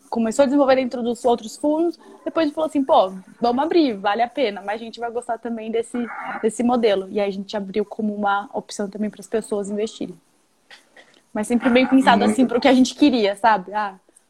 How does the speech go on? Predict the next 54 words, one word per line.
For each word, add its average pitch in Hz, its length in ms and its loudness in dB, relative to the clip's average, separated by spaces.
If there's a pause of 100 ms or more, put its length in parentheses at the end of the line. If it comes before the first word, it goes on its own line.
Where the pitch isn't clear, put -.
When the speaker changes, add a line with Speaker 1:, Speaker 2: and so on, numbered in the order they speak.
(160)
Speaker 1:
faz 277 160 4
sentido 269 320 -4
pra 233 160 -4
gente 262 320 -4
ter, 254 160 -2
eu 214 60 -6
colocaria 233 360 -4
meu 254 140 -2
dinheiro 208 260 -12
aqui?" 202 420 -10
E 190 60 -10
aí 185 140 -8
depois 202 260 -8
a 208 40 -4
gente 202 180 -8
resolve 202 520 -2
e 220 120 0
abre 196 180 -2
pra - 180 -14
mais 190 200 -12
pessoas. - 340 -16 (1400)
Speaker 2:
Entendi. 180 560 -6
Não, 120 220 2
maravilha, - 280 2
Speaker 1:
Falei 262 180 6
um 302 60 0
pouquinho - 320 2
de 403 100 4
Speaker 2:
maravilha. 339 100 2
Speaker 1:
tudo, 330 160 4
Speaker 2:
Que 180 60 4
bom, 156 140 8
Speaker 1:
no 151 80 8
geral. - 280 6
Speaker 2:
é. 277 960 -6
Que - 140 4
bom, 151 480 8
não, 156 320 8
ótimo, 147 500 6
ótimo, 180 400 6
que 170 80 4
a 156 40 8
gente 180 160 4
já 208 140 8
começa 175 460 6
com, 247 380 8
com 226 160 6
o 214 60 2
pé 185 180 8
direito, 180 420 6
Speaker 1:
<laughs> - 80 2
Speaker 2:
literalmente. 139 760 2
Muito 220 260 0
bom. 131 340 4